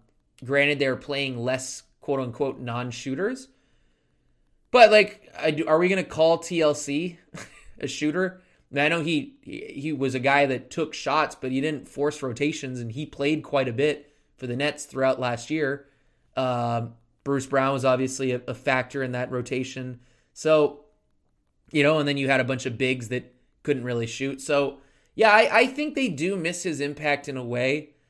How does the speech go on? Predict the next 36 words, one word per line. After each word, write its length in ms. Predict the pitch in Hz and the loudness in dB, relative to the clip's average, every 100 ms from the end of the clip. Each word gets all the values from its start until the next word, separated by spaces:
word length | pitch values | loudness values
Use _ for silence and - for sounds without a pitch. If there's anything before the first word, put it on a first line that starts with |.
| _ _ - | _ _ -6
I 80 | |
know 120 | 139 143 | -2 -2
certain 400 | - 139 135 131 | -2 -4 -4 -4
people 280 | 139 131 | -6 -4
will 120 | 123 117 | -6 -8
shoot 380 | - 139 131 | -8 -6 -4
that 200 | 135 117 | -4 -4
down 280 | 120 123 135 | -4 -6 -6
within 220 | 127 131 | -6 -8
the 80 | 135 | -6
organization. 840 | 135 135 139 127 143 143 147 147 143 _ _ _ - - _ _ _ _ | -4 -4 -6 -6 -6 -6 -10 -10 -12 _ _ _ -20 -20 _ _ _ _
I 120 | 254 | 4
think 160 | 311 277 | 6 4
they 120 | 185 | 2
do, 200 | 147 202 | 2 2
though. 200 | 226 247 | 2 2
I 160 | - 190 | 2 0
just 200 | 240 - | -2 -8
think 160 | 262 | -8
the 100 | 220 | -4
attention 440 | 202 - 214 208 185 | -4 -4 -8 -6 -8
to 60 | |
detail 540 | 131 139 135 147 120 113 | -6 -6 -4 -2 -2 -4
is 160 | 107 | -10
something 400 | - - 135 123 | -14 -14 -10 -8
I 100 | 120 | -6
notice. 520 | 117 113 107 104 - _ _ _ _ _ - | -4 -4 -6 -8 -16 _ _ _ _ _ -14
Just, 380 | 151 - - 160 | -12 -12 -8 -4
like, 340 | 175 - - _ _ _ _ _ _ _ _ - | -4 -6 -18 _ _ _ _ _ _ _ _ -2
don't, 340 | 220 277 - - - - - - - - | 0 0 -6 -14 -10 -8 -8 -10 -14 -20
<laughs> 600 | _ _ _ _ _ _ | _ _ _ _ _ _
don't 240 | 233 285 302 | 2 2 4
have 180 | 294 | 2
a 80 | 254 | 2
weak 280 | 170 165 165 | 2 0 -4
side 540 | - 135 135 131 117 | -2 0 2 0 -4